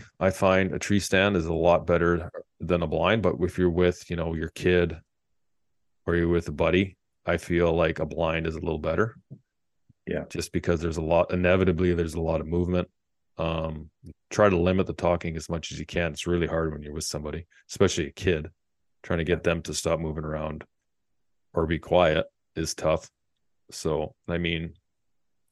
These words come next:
Speaker 1: yeah, like you said, it's all, it all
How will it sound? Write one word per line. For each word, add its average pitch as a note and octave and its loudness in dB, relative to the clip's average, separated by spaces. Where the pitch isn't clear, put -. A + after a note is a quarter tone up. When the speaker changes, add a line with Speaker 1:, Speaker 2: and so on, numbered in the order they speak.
Speaker 1:
yeah, A#2+ 6
like G2 4
you G2+ 2
said, F2+ 4
it's F2 0
all, G#2+ 6
it F#2 -2
all G2 4